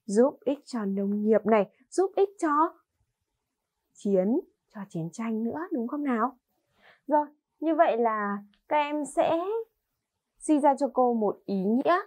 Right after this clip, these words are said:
từ phẩm chất tốt đẹp của nhân vật anh thanh niên này, thì cũng làm cho mọi người hiểu rõ được hơn về con người và nhiệm vụ công việc của nhân vật anh thanh niên. Và từ đó là anh thanh niên còn có ảnh hưởng tới ai nữa?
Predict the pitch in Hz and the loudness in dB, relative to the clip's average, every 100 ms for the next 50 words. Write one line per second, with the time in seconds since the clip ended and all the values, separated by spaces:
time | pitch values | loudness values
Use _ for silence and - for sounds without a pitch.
0 | _ - 254 220 208 196 - _ _ _ | _ 2 4 4 2 -2 -10 _ _ _
1 | _ _ 262 190 302 349 330 247 190 196 | _ _ 0 2 0 2 2 0 -2 -4
2 | 196 202 208 202 214 214 214 220 202 185 | -2 -4 -4 -6 -4 -2 -2 -2 -2 -2
3 | 202 185 202 240 320 - _ _ 220 185 | -4 -2 -2 -2 -4 -8 _ _ -4 -4
4 | 208 220 - 202 202 190 214 170 185 220 | -4 -4 -4 -4 -4 -2 0 0 -2 -2
5 | 277 233 233 262 254 277 _ 196 185 180 | 0 -2 -2 -2 -4 -10 _ -2 0 -2
6 | - 220 226 220 214 185 185 170 _ - | -2 -4 -2 -4 -6 -4 -6 -8 _ -4
7 | 208 - 196 - - 214 208 202 202 175 | -2 -2 -2 -2 -2 -4 -2 -4 -2 0
8 | 202 - - _ 208 190 185 - 202 196 | 0 -4 -16 _ -4 -4 -6 -8 -8 -4
9 | 202 214 208 - - 262 262 226 196 185 | -2 -2 -2 -10 0 2 4 2 2 0
10 | 269 294 247 - - 254 247 247 262 254 | -4 -8 -12 -16 -6 -4 -2 -4 -4 -4
11 | 277 - 202 180 170 170 165 185 277 - | -6 -4 -4 -4 -8 -10 -10 -8 -10 -14
12 | - 233 208 175 196 147 185 220 247 247 | -8 -2 -2 0 -2 0 -2 -2 -2 -2
13 | 269 | -2